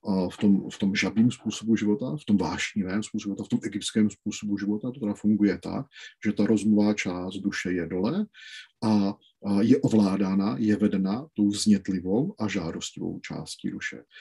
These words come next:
A potom výsledek je teda ten, že ta vznětlivost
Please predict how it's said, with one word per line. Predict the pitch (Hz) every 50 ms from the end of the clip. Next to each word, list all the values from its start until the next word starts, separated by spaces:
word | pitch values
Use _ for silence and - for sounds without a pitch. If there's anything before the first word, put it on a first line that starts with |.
| - - - _ _ - 98
A | 95
potom | - 113 104 113 110 110 104
výsledek | 104 - - 110 104 101 104
je | 104
teda | - 98 95 95
ten, | - 98 101 117 131 123
že | - - 113 107 113 - - - - _ -
ta | - 98
vznětlivost | 90 90 98 104 104 104 - 104 104 98 107 113 127 151 160 151 -